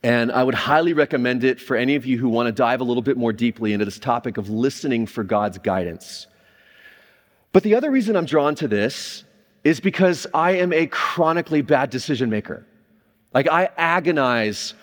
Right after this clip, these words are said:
over choices that I have to make in life. Decision paralysis, fear of choosing the wrong path, fear of failure, fear of what other people are gonna think, like, has plagued me for as long as I can remember.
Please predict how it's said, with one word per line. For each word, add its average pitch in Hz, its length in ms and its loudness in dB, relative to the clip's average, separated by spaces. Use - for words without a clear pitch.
over 143 240 2
choices 160 680 -2
that 131 200 2
I 139 140 2
have 147 200 0
to 147 120 -2
make 120 200 0
in 117 120 0
life. 90 420 -4
Decision 175 680 0
paralysis, 131 800 0
fear 175 500 0
of 123 160 -2
choosing 143 520 0
the 117 100 0
wrong 151 360 0
path, 104 340 0
fear 185 420 2
of 147 160 -2
failure, 113 460 -2
fear 180 380 2
of 160 100 0
what 151 140 4
other 147 140 0
people 143 260 0
are 123 40 2
gonna 123 140 0
think, 113 300 -2
like, 127 240 2
has 139 200 -4
plagued 170 520 0
me 135 160 2
for 131 200 -2
as 117 140 0
long 123 240 0
as 120 100 -2
I 110 120 2
can 120 160 -6
remember. 104 420 0